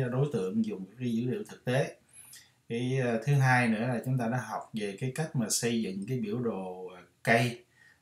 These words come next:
à, tiếng Anh nó gọi là dendrogram á. À, kế tới nữa là chúng ta đã học về cái, um, à, thuật toán nó gọi là K-means, à, algorithm. À, cái K-mean algorithm như các bạn còn nhớ là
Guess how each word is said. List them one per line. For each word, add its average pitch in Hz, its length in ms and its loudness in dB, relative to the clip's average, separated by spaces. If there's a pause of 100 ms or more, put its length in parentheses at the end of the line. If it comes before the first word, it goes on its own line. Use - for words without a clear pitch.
à, 95 340 -10
tiếng 127 140 2
Anh 113 200 4
nó 123 100 2
gọi 107 120 0
là 101 320 -4
dendrogram 117 840 4
á. 131 100 0 (580)
À, 95 140 -8 (140)
kế 139 140 4
tới 151 280 4
nữa 131 320 2
là 101 440 0 (160)
chúng 139 140 0
ta 226 140 0
đã 127 100 4
học - 360 -2
về 92 400 -2
cái, 131 400 0
um, 113 460 2 (600)
à, 95 480 -8 (760)
thuật 113 140 -2 (100)
toán 139 320 4
nó 123 80 2
gọi 107 160 0
là 107 100 -2 (120)
K-means, 139 880 10
à, 110 200 -2
algorithm. 131 680 4 (540)
À, 101 260 -6 (180)
cái 135 300 0 (100)
K-mean 131 380 4
algorithm 123 800 2
như 117 220 2
các 127 100 -2
bạn 107 220 -2
còn 104 160 -4
nhớ 131 380 0
là 101 320 -4